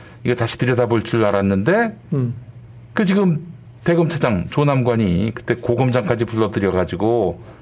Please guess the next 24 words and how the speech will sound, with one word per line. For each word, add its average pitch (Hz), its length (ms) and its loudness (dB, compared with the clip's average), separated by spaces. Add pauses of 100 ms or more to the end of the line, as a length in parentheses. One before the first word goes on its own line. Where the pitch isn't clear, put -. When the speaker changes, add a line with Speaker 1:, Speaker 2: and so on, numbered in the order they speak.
(440)
Speaker 1:
완전히 180 420 2 (420)
판을 190 260 0
이상하게 156 440 2
만들어 127 360 2
놓고 190 560 0 (200)
그렇게 135 260 0
Speaker 2:
음. - 20 2
Speaker 1:
해서 113 280 0 (420)
더 120 100 2
이상 117 340 0 (560)
수사하지 123 480 0
않기로 92 580 -2
결론 104 300 2
내린 87 240 2
거 104 80 0
아닙니까? 90 580 -2 (720)
근데 175 240 4 (100)
Speaker 2:
예. 135 100 -4 (320)
Speaker 1:
그 151 440 4
수사하기로 170 1300 0 (320)
할 220 160 0
줄 254 160 2
알았다는 165 480 2
겁니까? 208 400 2